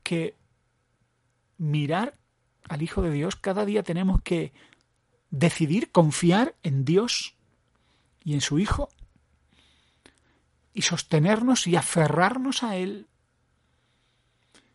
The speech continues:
para volver a experimentar la seguridad que hay en Él y en nadie más.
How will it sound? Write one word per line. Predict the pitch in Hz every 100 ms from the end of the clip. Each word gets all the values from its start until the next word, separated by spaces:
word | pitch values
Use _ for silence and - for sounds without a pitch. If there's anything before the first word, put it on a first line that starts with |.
| _ _
para | 170 156
volver | 151 156 196
a |
experimentar | 214 226 202 175 160 180 180 -
la | 156
seguridad | - 165 143 143 143 160 - _ _ _ _ _ _ _
que | 156 160 _ - _
hay | - 208 214
en | 165
Él | 175 180 _
y | - 156
en | 143
nadie | 156 156 127
más. | 110 110 - -